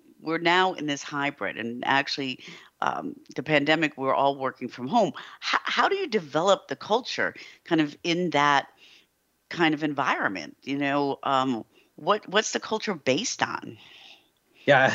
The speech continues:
Speaker 2: <laughs> I, I consulted once for a company
Speaker 1: <laughs>
Speaker 2: that, um, I drove out to their headquarters.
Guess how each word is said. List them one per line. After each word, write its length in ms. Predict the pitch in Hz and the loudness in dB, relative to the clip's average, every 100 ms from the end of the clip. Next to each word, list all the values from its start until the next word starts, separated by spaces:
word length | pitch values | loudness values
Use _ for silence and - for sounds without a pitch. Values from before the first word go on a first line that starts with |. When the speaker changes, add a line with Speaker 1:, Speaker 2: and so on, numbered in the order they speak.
| - | 0
Speaker 2:
<laughs> 120 | 196 | 0
I, 160 | 156 160 - | 2 2 2
I 120 | 160 | 2
consulted 640 | 160 143 - 139 139 127 123 | 2 0 4 4 2 -2 -2
once 280 | 131 120 107 | -2 -2 -4
for 260 | - 120 113 110 | -4 0 2 0
a 60 | |
company 520 | - 120 117 107 107 285 - | 0 -2 0 0 2 2 0
Speaker 1:
<laughs> 200 | - - | -8 2
Speaker 2:
that, 340 | 143 135 - 120 | 6 6 4 -2
um, 380 | 110 107 104 - _ _ _ - _ | -2 -2 -6 -12 _ _ _ -20 _
I 140 | 135 135 | 2 2
drove 340 | 139 143 139 | 4 6 8
out 160 | 143 - | 6 4
to 100 | 131 | -2
their 160 | 117 | -2
headquarters. 680 | 110 123 - 107 104 101 - | -2 -4 -2 -4 -4 -6 -10